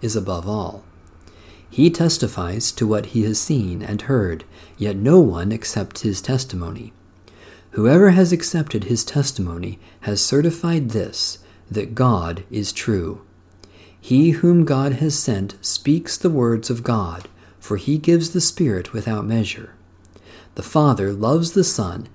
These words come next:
and has placed all things in his hands. Whoever believes in the Son has eternal life.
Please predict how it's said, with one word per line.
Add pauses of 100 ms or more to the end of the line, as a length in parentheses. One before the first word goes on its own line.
(200)
and
has
placed
all
things
in
his
hands. (560)
Whoever
believes
in
the
Son
has
eternal
life.